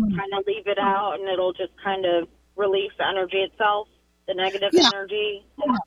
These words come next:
Speaker 1: What it does, it'll give it a chance to go back in, into the ground, you know, so, um, by
Speaker 2: Okay.
Speaker 1: just letting it sit in the moonlight overnight or the sunlight,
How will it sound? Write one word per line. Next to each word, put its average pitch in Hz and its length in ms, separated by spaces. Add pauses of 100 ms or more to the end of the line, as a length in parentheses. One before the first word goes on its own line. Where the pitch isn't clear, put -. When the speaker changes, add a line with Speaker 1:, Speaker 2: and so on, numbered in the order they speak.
Speaker 1:
What 277 200
it - 200
does, 269 240
it'll 226 140
give 226 220
it 226 40
a 214 40
chance 214 340
to - 120
go 214 100
back 196 280
in, 202 140 (100)
into 208 280
the 175 100
ground, 170 520 (220)
you 180 100
know, 160 200
so, 160 420 (580)
um, 165 320 (180)
by 185 120
Speaker 2:
Okay. - 80
Speaker 1:
just 208 240
letting 214 240
it 196 120 (120)
sit 214 120
in 196 100
the 185 60
moonlight 196 520
overnight 185 460
or 180 140
the 185 120
sunlight, 196 300